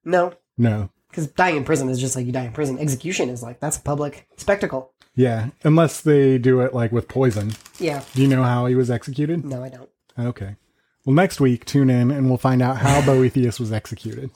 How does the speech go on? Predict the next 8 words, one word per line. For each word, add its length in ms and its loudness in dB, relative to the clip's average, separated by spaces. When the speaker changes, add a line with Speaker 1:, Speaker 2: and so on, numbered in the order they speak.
Speaker 1:
A, 220 -4
a 40 -2
subplot 540 -2
of 160 -2
the 120 -2
Amateur 440 0
Tarot 320 -6
Podcast. 1040 0